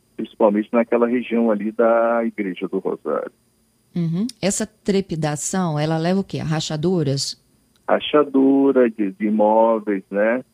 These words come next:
Speaker 1: Principalmente imóveis antigos, com muito casario secular, realmente já sofrem disso naturalmente pelo movimento da, da, da própria acomodação do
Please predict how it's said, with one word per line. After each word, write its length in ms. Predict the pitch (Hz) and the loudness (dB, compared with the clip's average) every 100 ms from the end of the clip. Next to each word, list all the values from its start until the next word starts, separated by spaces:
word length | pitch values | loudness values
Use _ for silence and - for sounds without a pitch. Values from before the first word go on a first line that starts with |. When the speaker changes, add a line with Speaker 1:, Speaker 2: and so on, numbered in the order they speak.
| _ _ - | _ _ -6
Speaker 1:
Principalmente 840 | 110 - 139 127 120 139 156 - | -6 -2 0 2 2 0 -2 -4
imóveis 520 | 120 107 110 107 104 | -2 2 2 2 -2
antigos, 800 | 107 98 - 113 139 156 143 95 - | -2 -4 -6 0 2 2 -2 -12 -12
com 140 | 92 | -12
muito 400 | 90 107 143 - | -4 0 0 2
casario 520 | 131 117 120 104 120 - | 0 4 2 2 0 0
secular, 720 | - 110 104 92 104 120 113 - _ _ _ | -4 -2 -2 2 4 4 0 -8 _ _ _
realmente 440 | 113 107 107 113 - | 0 2 2 0 0
já 140 | 127 | 0
sofrem 640 | - - 139 147 - 113 104 | 0 2 4 4 0 -4 -4
disso 560 | 107 131 127 - - - _ _ _ _ | -2 -4 -4 -10 -16 -16 _ _ _ _
naturalmente 960 | 110 131 139 127 113 101 98 139 127 - | 0 0 2 2 2 2 0 0 -2 -4
pelo 260 | 101 95 | -2 0
movimento 800 | 101 104 104 98 101 110 113 98 | -2 -2 -2 -2 0 0 -2 -6
da, 440 | 87 82 78 65 64 | 0 2 2 -2 -4
da, 220 | 85 - - - _ | -6 -6 -10 -20 _
da 80 | 123 | -6
própria 640 | - 208 311 - 190 117 | -2 -2 0 0 2 2
acomodação 680 | 113 127 123 117 107 - | 0 0 2 2 -2 -2
do 100 | 110 | -4